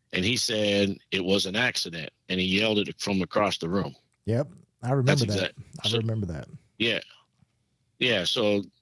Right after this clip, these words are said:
Speaker 1: you know, once you, once, I mean, he, I know, I know it made him mad, 'cause I was drilling them kids pretty hard on trying to get me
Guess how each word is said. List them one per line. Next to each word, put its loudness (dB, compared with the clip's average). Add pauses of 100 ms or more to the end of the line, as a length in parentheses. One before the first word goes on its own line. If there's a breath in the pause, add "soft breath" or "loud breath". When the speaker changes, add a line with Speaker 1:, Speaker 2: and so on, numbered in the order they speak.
(1200)
Speaker 1:
you 2
know, 4
once 6
you, 0
once, 2 (240)
I 4
mean, 2
he, -4 (100)
I 4
know, 6
I 4
know 4
it 2
made 4
him 0
mad, 0
'cause 0
I 2
was 2
drilling 4
them 0
kids -4
pretty 0
hard -2 (920)
on 0
trying 2
to 0
get -2
me 0